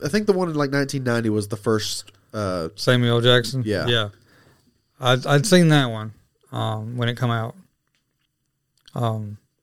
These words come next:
Speaker 2: but I, I didn't quite, you know, get into it because, you know, I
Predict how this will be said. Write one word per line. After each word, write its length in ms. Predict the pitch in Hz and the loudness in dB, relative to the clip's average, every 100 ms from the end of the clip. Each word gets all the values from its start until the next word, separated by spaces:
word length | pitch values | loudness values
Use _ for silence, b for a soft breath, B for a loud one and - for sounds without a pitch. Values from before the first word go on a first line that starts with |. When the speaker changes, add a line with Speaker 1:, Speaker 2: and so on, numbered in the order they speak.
| _ _ _ _ _ _ _ _ _ _ _ _ _ | _ _ _ _ _ _ _ _ _ _ _ _ _
Speaker 2:
but 340 | 151 160 151 - - - | 4 6 4 -6 -12 -10
I, 280 | - 185 370 - b b b - | -8 -8 -10 -14 b b b 2
I 80 | 165 | 4
didn't 200 | 196 156 | 4 4
quite, 240 | 180 147 131 - | 2 2 -2 -2
you 140 | 147 | 4
know, 280 | 131 120 123 - - - _ _ _ _ _ _ _ _ - 131 | 4 4 0 -10 -20 -20 _ _ _ _ _ _ _ _ -10 2
get 180 | 151 139 | 6 8
into 360 | 151 147 135 | 6 6 6
it 60 | 131 | 6
because, 320 | 131 143 123 | 2 4 4
you 60 | 131 | 6
know, 120 | |
I 80 | 120 | 6